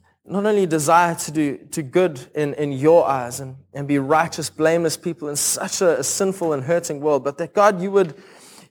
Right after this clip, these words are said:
give us the reality of, of what it must have been like for Noah to actually walk alongside you.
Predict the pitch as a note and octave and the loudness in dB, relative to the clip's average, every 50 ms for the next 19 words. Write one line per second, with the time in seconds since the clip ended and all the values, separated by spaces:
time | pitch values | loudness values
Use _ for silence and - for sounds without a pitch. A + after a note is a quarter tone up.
0 | _ - G#3+ G#3 A#3+ B3 - - A3+ G#3+ G3 F#3 E3+ E3+ F3+ F#3+ G#3+ G#3+ G3+ - | _ 0 2 4 4 4 4 4 4 4 4 4 4 4 6 6 4 4 2 2
1 | F#3+ F3+ E3 D#3 C3 D#3+ D3 D3+ E3 E3 E3+ E3+ E3 - E3 F3 F3 E3+ D#3+ D#3 | 4 4 4 4 2 -2 0 0 0 0 0 -2 -4 -2 -4 -4 -2 -2 -2 -2
2 | D#3+ - C#3+ D3 D3 D#3 E3 D3 C3+ C3+ - D3 C#3+ D3 D#3+ D#3 - - E3 D#3+ | -4 -8 -8 -2 -2 0 2 0 0 -2 -4 -4 -4 -4 -6 -8 -8 -8 -4 -2
3 | D3+ D3 C#3 C#3 - _ _ _ _ _ _ _ _ _ _ _ _ C3 D3 E3+ | -2 -2 -2 -4 -8 _ _ _ _ _ _ _ _ _ _ _ _ -4 -4 -4
4 | F3+ - - F#3+ F3+ F3+ E3+ D#3+ C#3 B2+ - - - - F3 E3 E3 D#3+ D3+ B2+ | -4 -2 -2 0 0 2 0 0 -2 -4 -4 -4 0 2 4 4 4 2 0 -4
5 | A#2 A2+ A2+ | -10 -16 -18